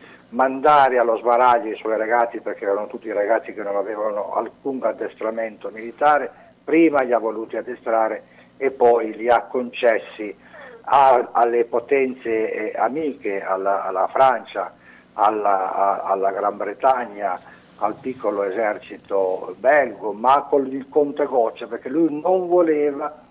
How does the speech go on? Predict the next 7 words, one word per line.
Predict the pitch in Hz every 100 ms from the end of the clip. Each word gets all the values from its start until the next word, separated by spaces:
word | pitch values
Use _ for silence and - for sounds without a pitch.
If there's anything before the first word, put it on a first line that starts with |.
| _
mandare | 127 139 135 143 143 143 135 120 - - -
allo | 117 127
sbaraglio | 120 135 135 131 123 120
ragazzi | 120 123 117 - - -
senza | 170 170 -
alcuna | 131 123 123 127 117 110
preparazione. | 117 107 101 98 - - 110 98